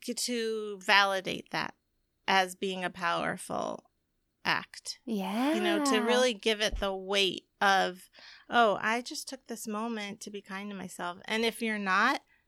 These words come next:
Speaker 1: be kind to yourself about that. <laughs>
Speaker 2: Right.
Speaker 1: Like, "Oh, I just,"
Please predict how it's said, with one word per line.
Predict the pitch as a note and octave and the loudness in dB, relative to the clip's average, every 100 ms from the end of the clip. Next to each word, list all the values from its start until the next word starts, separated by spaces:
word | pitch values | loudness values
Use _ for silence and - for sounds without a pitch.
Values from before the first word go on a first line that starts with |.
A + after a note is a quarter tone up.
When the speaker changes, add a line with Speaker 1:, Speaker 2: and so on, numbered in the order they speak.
| _ _ - | _ _ -12
Speaker 1:
be | G3+ | -10
kind | G3+ F#3 F3 | -8 -8 -8
to | |
yourself | - - G#3+ - | -10 -8 -10 -12
about | G#3 - - | -10 -10 -8
that. | - - | -10 0
<laughs> | - - - C4+ | 8 12 12 12
Speaker 2:
Right. | C#4+ A#3 B3 D4+ G4 | 8 8 8 10 10
Speaker 1:
Like, | B3+ B3 - - | 10 8 4 4
"Oh, | B3+ C4+ | 6 10
I | B3 B3+ | 10 8
just," | B3 D4+ | 6 -6